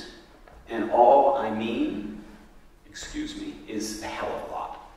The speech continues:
All right, it doesn't mean infinite. And likewise, random just means really unpredictable when I use it. I know I'm wrong, but I'm too old to learn. So, here, here are a handful of traits that I see.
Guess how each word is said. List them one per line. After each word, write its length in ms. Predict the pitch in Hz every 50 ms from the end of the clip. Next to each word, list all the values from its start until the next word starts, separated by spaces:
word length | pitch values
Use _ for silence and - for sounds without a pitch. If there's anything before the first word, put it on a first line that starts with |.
| - - - - - - - -
All 60 | 95
right, 120 | 92 87 -
it 220 | - - - -
doesn't 260 | - - - - - - -
mean 100 | - -
infinite. 440 | - - - - - - - - - - - -
And 220 | - 104 107 107 -
likewise, 400 | 123 123 123 - - - - - -
random 640 | - 120 120 127 143 151 156 160 160 156 - - - - - - -
just 260 | - 127 117 - -
means 220 | 98 98 - - - - 98 95
really 260 | 95 92 90 87 -
unpredictable 680 | - - - - - - - - - - - - - - - - - -
when 100 | - -
I 220 | - - - -
use 120 | - - -
it. 120 | - -
I 140 | 127 139 -
know 140 | - - 135
I'm 300 | 113 - - - - -
wrong, 220 | - - - - - - - - -
but 180 | - - - - - - - - - - - - - - - - - - - - - - - - -
I'm 80 | -
too 220 | - - - - 76
old 160 | - - -
to 60 | -
learn. 100 | - - - - - - - - - - - - - - - - - - - - - - - -
So, 520 | - - - - - - - - - - - - - - - -
here, 300 | - - - - - - -
here 140 | - 440 -
are 40 |
a 60 | - -
handful 380 | - - - - - - -
of 140 | - - -
traits 300 | - - - - - -
that 120 | - - -
I 40 | -
see. 220 | - - -